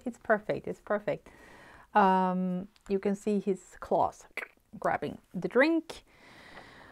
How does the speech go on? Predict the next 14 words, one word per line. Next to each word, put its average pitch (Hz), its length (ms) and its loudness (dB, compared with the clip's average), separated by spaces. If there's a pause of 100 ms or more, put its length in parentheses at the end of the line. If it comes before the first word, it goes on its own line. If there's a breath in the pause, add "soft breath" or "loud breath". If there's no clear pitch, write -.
(420 loud breath)
And 226 360 6
I 208 160 10
have 208 280 2
a 165 60 -4
picture. 285 840 6 (1160 loud breath)
This 196 380 -2 (200)
is - 160 -20 (100)
the - 120 -20
Kraken, 233 1000 -2 (500 soft breath)
and 208 280 -4 (100)
he 220 300 -2
is 180 240 -6
so, - 840 -6 (160)
so 175 440 -4